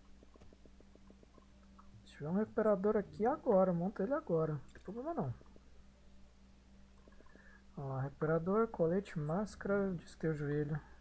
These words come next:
Não tem o joelho ainda. Aqui eu tenho a luva do, que tá uma porcaria. Quebrar ela. Coldre do recuperador.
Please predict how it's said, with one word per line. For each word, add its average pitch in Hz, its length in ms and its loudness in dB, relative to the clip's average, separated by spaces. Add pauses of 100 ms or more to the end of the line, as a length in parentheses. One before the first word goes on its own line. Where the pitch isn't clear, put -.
(140)
Não 151 160 -6
tem 160 160 -4
o 160 80 2
joelho 147 300 -4
ainda. 170 420 0 (2250)
Aqui 165 60 -10
eu 165 60 -10
tenho 160 200 -4
a 147 60 -2
luva 151 300 -2
do, 135 400 -6 (220)
que - 60 -10
tá - 180 0
uma 156 100 2
porcaria. 170 920 0 (1080)
Quebrar 143 380 -4
ela. 143 180 -6 (3250)
Coldre 185 720 2 (680)
do 156 120 0
recuperador. 160 1000 -2